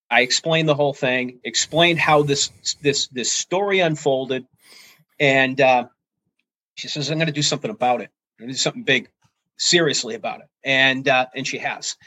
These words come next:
And I gotta tell you, um, she, you know, uh, she is <laughs> somebody who, uh, veterans can definitely, uh, um, uh, count on. And, you know, I'm, I'm, I'm, I'm big with the, uh,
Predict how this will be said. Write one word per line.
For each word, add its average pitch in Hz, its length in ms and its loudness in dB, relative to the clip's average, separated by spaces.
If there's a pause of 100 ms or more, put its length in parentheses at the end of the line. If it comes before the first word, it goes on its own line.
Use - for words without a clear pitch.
(380)
And 139 200 2
I 139 80 6
gotta 156 160 4
tell 156 220 4
you, 139 340 0
um, 127 600 2 (440)
she, 143 640 0
you 143 140 2
know, 123 280 2
uh, - 200 -12 (440)
she 165 300 0
is 143 200 4
<laughs> - 120 -8
somebody 165 400 2
who, 147 320 0 (420)
uh, 131 220 0
veterans 139 480 0
can 127 160 -2
definitely, 123 640 0
uh, 110 360 -2
um, 107 460 -4
uh, 107 180 -8 (260)
count 165 360 -2
on. 107 360 -4
And, 123 520 2 (340)
you 147 100 2
know, 139 100 4
I'm, 151 260 2
I'm, 147 380 0
I'm, 151 300 0 (180)
I'm 147 160 0
big 160 300 4
with 143 320 -4
the, 131 320 0
uh, 120 80 0